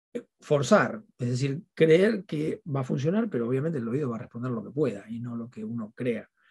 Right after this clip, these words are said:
Entonces hay que tener muchísimo cuidado con, con, con el,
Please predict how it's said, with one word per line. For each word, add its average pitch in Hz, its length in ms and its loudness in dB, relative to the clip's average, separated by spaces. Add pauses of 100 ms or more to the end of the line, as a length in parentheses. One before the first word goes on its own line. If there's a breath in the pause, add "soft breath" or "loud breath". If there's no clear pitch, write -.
(400 soft breath)
Entonces 131 240 -6
hay 135 80 0
que 147 100 -2
tener 147 160 -2
muchísimo 156 720 2
cuidado 117 340 -4
con, 113 400 -10
con, 117 320 -10 (1040)
con 127 260 -2
el, 123 440 -4